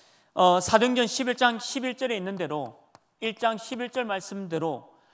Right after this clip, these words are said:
하늘로 가심 그대로 오시리라라고 약속되어 있어요.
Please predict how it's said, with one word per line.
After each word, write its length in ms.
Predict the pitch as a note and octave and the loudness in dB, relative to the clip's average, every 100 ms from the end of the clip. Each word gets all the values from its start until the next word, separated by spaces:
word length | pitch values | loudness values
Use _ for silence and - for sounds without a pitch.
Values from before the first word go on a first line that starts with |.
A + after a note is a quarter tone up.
| _ _ | _ _
하늘로 800 | - D4+ D4+ C#4+ B3+ A3 G3+ G3+ - | 0 4 4 4 2 2 0 -4 -6
가심 420 | G3 - A3+ G#3 - | -4 -4 -6 -8 -4
그대로 580 | G#3+ A3 D4+ B3+ C4 - _ _ - | 2 6 6 4 2 -8 _ _ -6
오시리라라고 1120 | D#3+ B3+ A#3+ D4+ B3+ A3+ A#3 A#3 G#3+ F3+ F3 | -2 0 0 -2 0 4 6 4 0 -2 -4
약속되어 400 | C#3+ - E3+ B2+ | -4 -6 -10 -12
있어요. 260 | G#2+ - | -12 -18